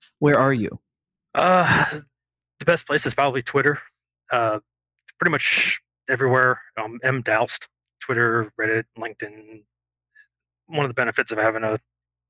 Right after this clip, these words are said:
Speaker 2: weird last name <laughs> is, and, and being in tech is I always get my name for things. So it's, uh, M, pretty much M Doust <laughs> everywhere you look. And, uh, also have my,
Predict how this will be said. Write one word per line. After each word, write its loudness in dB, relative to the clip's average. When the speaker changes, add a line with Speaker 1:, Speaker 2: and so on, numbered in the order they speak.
Speaker 2:
weird 2
last 2
name -2
<laughs> -20
is, -2
and, 0
and 0
being 2
in 0
tech 4
is -4
I 4
always 0
get -2
my 2
name 0
for 2
things. 0
So 0
it's, -8
uh, 0
M, -2
pretty 0
much -2
M 0
Doust 0
<laughs> -6
everywhere -2
you 2
look. 0
And, -4
uh, -2
also -2
have -2
my, 0